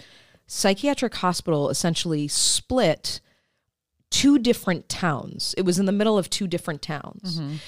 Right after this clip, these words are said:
Speaker 1: And there was a, a pathway along one side, and then there was a pathway along the other side that they called the Black Pad,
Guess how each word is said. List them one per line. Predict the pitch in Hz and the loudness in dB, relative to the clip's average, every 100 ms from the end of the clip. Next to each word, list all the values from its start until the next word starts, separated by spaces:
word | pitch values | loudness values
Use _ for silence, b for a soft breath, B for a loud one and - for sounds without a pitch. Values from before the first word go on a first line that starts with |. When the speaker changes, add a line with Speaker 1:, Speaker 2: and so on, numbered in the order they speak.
| B B | B B
Speaker 1:
And | 196 | 2
there | 190 | 2
was | 180 | 2
a, | 180 - _ - | 0 -2 _ -6
a | 143 | 0
pathway | - 247 294 - 262 | 0 2 0 4 6
along | 220 175 156 | 6 6 4
one | 156 196 | 2 2
side, | 220 262 247 262 262 - | 2 0 0 0 -4 -6
and | 175 | -6
then | 165 | -6
there | 151 | -8
was | 139 | -8
a | 139 | -12
pathway | - - 247 - 247 | -8 -2 -2 2 4
along | 214 196 180 | 6 6 6
the | 165 | 4
other | 160 | 4
side | - 156 | 4 2
that | 151 | 2
they | 147 | 0
called | - 139 139 | 0 2 2
the | |
Black | - 101 - | 0 0 0
Pad, | - 262 175 151 | 2 4 4 2